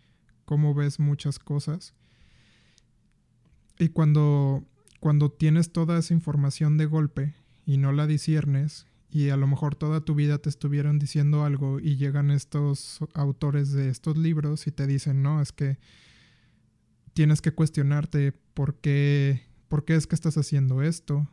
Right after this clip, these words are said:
de dónde viene la creencia que, que te dice que esto es el camino correcto que debes de tomar en tu vida, nada más porque toda tu familia lo ha hecho, tus papás lo han hecho, tus tíos, primos, abuelitos, lo que sea".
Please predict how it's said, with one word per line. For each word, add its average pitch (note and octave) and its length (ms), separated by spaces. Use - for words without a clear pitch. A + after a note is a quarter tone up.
de C#3 160
dónde C#3+ 300
viene D3 280
la C#3 140
creencia C#3+ 640
que, C3+ 500
que C#3+ 120
te C#3 160
dice D3+ 320
que C#3 160
esto C#3+ 240
es - 240
el C#3+ 160
camino C#3+ 440
correcto C#3 480
que C#3+ 120
debes C#3 240
de C#3 80
tomar C3+ 280
en C#3 100
tu C#3+ 100
vida, D3+ 240
nada C#3 260
más C#3 180
porque - 280
toda C#3 340
tu - 100
familia C#3 380
lo C3 120
ha C#3+ 80
hecho, D#3+ 260
tus C#3+ 160
papás C#3+ 300
lo C3+ 100
han C#3 120
hecho, D3+ 300
tus - 220
tíos, C#3+ 400
primos, C#3+ 400
abuelitos, D3 460
lo C#3+ 120
que - 100
sea". E3 260